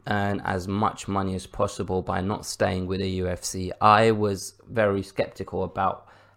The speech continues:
just how well he could do outside of the U F C. But sometimes it's not about the money. <clears throat> Sometimes it's not about earning as much money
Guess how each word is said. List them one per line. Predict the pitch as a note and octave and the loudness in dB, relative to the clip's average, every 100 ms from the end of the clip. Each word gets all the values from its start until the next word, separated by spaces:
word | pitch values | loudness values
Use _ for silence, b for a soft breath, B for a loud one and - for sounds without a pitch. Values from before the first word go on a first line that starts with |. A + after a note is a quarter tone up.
| b _ _ - | b _ _ -4
just | C#3 - - | -2 -2 -6
how | - A#2 A2 | 0 4 4
well | G#2 A2+ G#2+ | 6 4 2
he | G2+ G2 | -2 -6
could | F#2+ | -6
do | G#2 G2 | -4 -4
outside | F#2+ - G2+ | -4 -2 -2
of | F2+ | -2
the | F#2 | -4
U | F2+ F2+ | -6 -6
F | F2 | -8
C. | - F2+ F2+ b b b b b b _ _ _ - | -8 -8 -10 b b b b b b _ _ _ -8
But | F#2+ | -2
sometimes | C#3+ D3 D3 C3 G#2+ | 4 2 4 2 2
it's | G#2 B2 | 0 0
not | A#2 - | -2 2
about | G2 G#2 - | 6 6 6
the | |
money. | G2+ A#2 G#2 F2+ - - | 0 2 0 -6 -8 -6
<clears throat> | - D3+ F#2+ - - - _ _ - | 0 0 0 -6 -20 -20 _ _ -8
Sometimes | - B2+ C3+ C3 A#2 F#2+ | 0 0 0 2 0 0
it's | - | -2
not | A#2+ A#2 - | 0 0 0
about | G2+ - G2+ F2+ - G#2+ | 0 4 4 4 0 -2
earning | G#2+ G#2 G2 F#2+ - | 0 0 -2 -4 -6
as | F#2+ F2+ F2+ | -6 -6 -6
much | F#2+ G#2 - - - - | -2 0 0 -2 -18 -16
money | F#2+ F#2+ G#2 G#2 G2+ F#2 | -8 0 2 2 2 -6